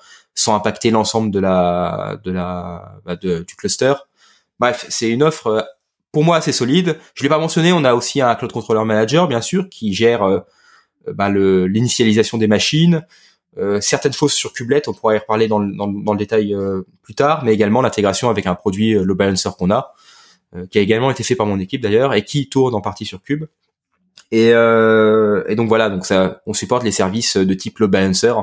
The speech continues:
comme, euh, bah, comme c'est disponible un peu partout généralement quand, euh,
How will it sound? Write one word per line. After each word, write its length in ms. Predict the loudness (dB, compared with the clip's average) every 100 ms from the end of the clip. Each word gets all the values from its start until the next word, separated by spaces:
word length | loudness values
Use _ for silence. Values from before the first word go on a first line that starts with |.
| -6 _ -20 -20 _ _ _
comme, 260 | -2 0 2
euh, 540 | 2 2 0 -6 -8 -6
bah, 140 | -6
comme 120 | -6
c'est 120 | -8 -8
disponible 360 | -4 0 0
un 60 | 0
peu 120 | -2
partout 300 | -6 -4 -6
généralement 420 | -2 -2 -2 -4
quand, 360 | -6 -6 -6
euh, 40 | -8